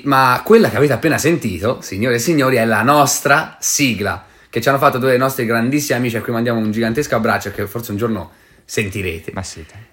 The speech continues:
Speaker 1: Ehm, la sigla è fantastica, speriamo vi piaccia.
Speaker 2: Applauso.
Speaker 1: Applauso. <laughs> Grandi. Un gigantesco applauso, ma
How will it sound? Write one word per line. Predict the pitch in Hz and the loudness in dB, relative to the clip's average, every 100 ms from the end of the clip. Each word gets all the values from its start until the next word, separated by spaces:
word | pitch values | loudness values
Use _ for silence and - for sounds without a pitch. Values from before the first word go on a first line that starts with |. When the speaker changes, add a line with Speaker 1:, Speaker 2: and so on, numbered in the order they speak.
| - | -4
Speaker 1:
Ehm, | 131 131 131 127 127 127 123 123 120 | 0 2 2 2 2 2 2 0 0
la | 127 | 0
sigla | 170 147 | 0 0
è | |
fantastica, | 110 165 185 160 151 - 135 | 2 2 4 2 2 -2 -4
speriamo | 117 135 131 | 0 0 0
vi | |
piaccia. | 147 156 208 | 2 2 4
Speaker 2:
Applauso. | 269 - 135 95 - | 4 4 -4 -12 -4
Speaker 1:
Applauso. | 123 - - 92 101 | -4 -2 -2 0 0
<laughs> | 107 - - 101 - 143 - | 0 -2 -4 -2 -2 0 0
Grandi. | - - 120 107 104 - - - - - - | 0 0 -2 -4 -2 -4 -6 -6 -10 -10 -12
Un | 117 | -8
gigantesco | 117 131 151 175 | -4 -4 -2 -2
applauso, | - 151 151 147 147 | 2 2 2 -4 -6
ma | 131 107 | -6 -6